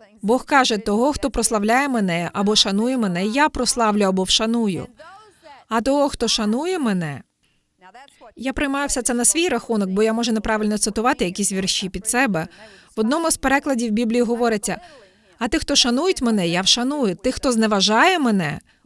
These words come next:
Ось що можна сказати про тих людей у чотирнадцятому вірші третього розділу Малахії. Вони зневажали Господа, принижували його, казали, «Яка користь від того, що ми служимо йому? Ні, він нічого не робить. Інакше кажучи, він нас підводить».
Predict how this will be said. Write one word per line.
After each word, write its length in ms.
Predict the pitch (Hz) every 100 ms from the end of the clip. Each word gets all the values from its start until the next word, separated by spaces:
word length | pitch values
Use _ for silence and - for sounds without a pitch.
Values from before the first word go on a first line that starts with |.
| 254
Ось 100 | 392
що 160 | -
можна 320 | 294 277 247 247
сказати 440 | - 233 240 240
про 160 | - 208
тих 220 | 226 233
людей 220 | 202 214
у 20 |
чотирнадцятому 760 | 202 214 208 214 214 214 202 196
вірші 320 | 202 - 262
третього 440 | 226 214 220 202
розділу 380 | 202 202 196 202
Малахії. 560 | 202 233 226 - 165 -
Вони 280 | 190 233 269
зневажали 580 | 247 262 254 247 285 349
Господа, 500 | 285 320 - 214 190
принижували 720 | 190 220 254 302 359 349 269
його, 340 | 190 180 165 - - -
казали, 420 | - 240 262 254
«Яка 260 | 247 233 294
користь 380 | - 349 381 330
від 100 | 320
того, 180 | 311 269
що 180 | -
ми 80 | 240
служимо 420 | 226 226 196 202
йому? 360 | 196 180 160 160 381 370 294 285
Ні, 200 | 233 415
він 100 | 330
нічого 360 | 214 202 233 240
не 100 | 240
робить. 440 | 370 381 180 - 247 220 - 311 349
Інакше 340 | 226 240 247
кажучи, 380 | 240 247 247 254
він 140 | 247
нас 160 | 254 254
підводить». 680 | 247 214 359 320 151 -